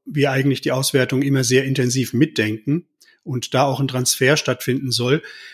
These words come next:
Das Spiel, das jemand sich auf den Tisch stellt, ist halt irgendwann zu Ende und im Idealfall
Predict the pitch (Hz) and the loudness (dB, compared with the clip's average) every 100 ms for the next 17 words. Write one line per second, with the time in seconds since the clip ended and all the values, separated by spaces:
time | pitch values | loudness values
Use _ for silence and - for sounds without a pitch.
0 | - _ _ _ _ 143 127 - 156 170 | -20 _ _ _ _ -2 -2 -2 -2 2
1 | 202 208 214 196 139 - - - 151 143 | 4 4 0 -2 -2 -2 -8 -6 0 4
2 | 139 131 131 151 139 135 127 - 190 - | 4 0 -4 -8 -4 -2 -2 -2 0 2
3 | 185 160 180 185 - _ 156 - 147 127 | 2 2 2 -2 -10 _ -2 2 0 0
4 | 143 143 139 131 - 139 131 156 180 170 | 0 0 -2 -4 -4 -4 0 2 2 0
5 | 139 143 151 131 120 113 127 185 190 156 | -2 0 0 0 0 2 4 2 2 0
6 | 147 156 185 | 2 2 0